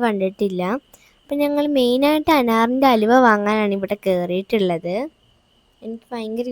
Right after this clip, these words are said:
ഇഷ്ടമാണ്. എല്ലാവർക്കും, അച്ഛനും അമ്മയ്ക്കും ഒക്കെ ഇഷ്ടമാണ്. ഭയങ്കര ടേസ്റ്റാണ് അനാറിൻ്റെ അലുവ.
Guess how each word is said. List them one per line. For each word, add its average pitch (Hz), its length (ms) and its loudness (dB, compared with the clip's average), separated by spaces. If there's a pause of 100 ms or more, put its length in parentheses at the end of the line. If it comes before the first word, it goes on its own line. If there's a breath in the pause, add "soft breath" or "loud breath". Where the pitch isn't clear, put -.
ഇഷ്ടമാണ്. 185 640 -6 (200)
എല്ലാവർക്കും, 226 680 -4 (720 soft breath)
അച്ഛനും 208 420 -4
അമ്മയ്ക്കും 196 480 -4 (560)
ഒക്കെ - 320 -18
ഇഷ്ടമാണ്. 185 500 -8
ഭയങ്കര 202 260 -6 (140)
ടേസ്റ്റാണ് 202 960 -4 (140)
അനാറിൻ്റെ 185 480 -6
അലുവ. 175 200 -8